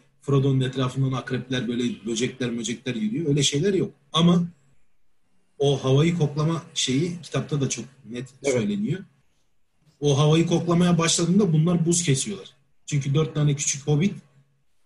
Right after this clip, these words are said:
Speaker 1: bir tane işte etraflarında kara süvari var. Bir de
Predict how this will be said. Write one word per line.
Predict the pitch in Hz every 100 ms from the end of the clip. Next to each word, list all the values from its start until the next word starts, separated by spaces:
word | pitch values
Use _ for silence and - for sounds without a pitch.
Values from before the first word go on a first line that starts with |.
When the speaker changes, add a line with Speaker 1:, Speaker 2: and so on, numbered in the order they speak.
| -
Speaker 1:
bir |
tane | 135 147 143
işte | 131 139 131 107 113
etraflarında | 120 110 135 131 139 139 143 131 - _
kara | - 160
süvari | 151 139 117 110
var. | 151 180 - _ _ _ _ _ _ _ _ _ _ -
Bir | 147
de | 214